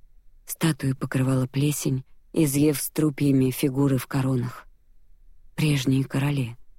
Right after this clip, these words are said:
даже после смерти обреченные быть здесь,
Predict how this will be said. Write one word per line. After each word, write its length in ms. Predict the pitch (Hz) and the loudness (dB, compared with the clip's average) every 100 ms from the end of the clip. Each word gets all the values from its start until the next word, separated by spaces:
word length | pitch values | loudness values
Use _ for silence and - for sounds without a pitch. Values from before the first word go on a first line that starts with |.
| - - - - | -20 -20 -10 -2
даже 300 | 147 135 135 | -2 -2 -2
после 340 | 135 - 139 | -4 -2 -2
смерти 640 | - 135 139 127 - 131 - | 0 0 0 0 -6 -8 -6
обреченные 720 | - 135 131 - 143 131 131 127 | -4 -2 -2 0 0 2 2 0
быть 240 | 135 131 | 0 -2
здесь, 480 | - 131 127 - | -2 -2 -2 -6